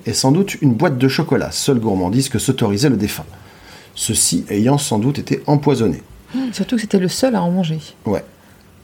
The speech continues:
Speaker 1: Euh, non, c'est pas le seul à en manger.
Speaker 2: Oui, il y a sa, sa nièce aussi.
Speaker 1: Non, non, il y a ses, euh, la fameuse Virginie.
Speaker 2: Euh, oui, Virginie.
Speaker 1: Miss Virginie, donc, euh, Miss, euh, Ménard. D'ailleurs, et c-, d'ailleurs, euh,
Speaker 2: Mm.
Speaker 1: le dénouement fait qu'on s'arrange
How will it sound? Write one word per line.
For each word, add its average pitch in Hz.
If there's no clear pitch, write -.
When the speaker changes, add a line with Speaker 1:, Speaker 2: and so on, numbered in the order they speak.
Speaker 1:
Euh, 120
non, 147
c'est 135
pas 208
le 202
seul 147
à 117
en 110
manger. 98
Speaker 2:
Oui, 214
il 202
y 202
a 190
sa, 190
sa 202
nièce 233
aussi. 226
Speaker 1:
Non, 107
non, 143
il 143
y 110
a 95
ses, 92
euh, 92
la 92
fameuse 113
Virginie. 107
Speaker 2:
Euh, 196
oui, 208
Virginie. 185
Speaker 1:
Miss 123
Virginie, 110
donc, 104
euh, 85
Miss, 104
euh, 95
Ménard. 98
D'ailleurs, 123
et 120
c-, -
d'ailleurs, 110
euh, 95
Speaker 2:
Mm. 95
Speaker 1:
le 131
dénouement 127
fait 147
qu'on 120
s'arrange 120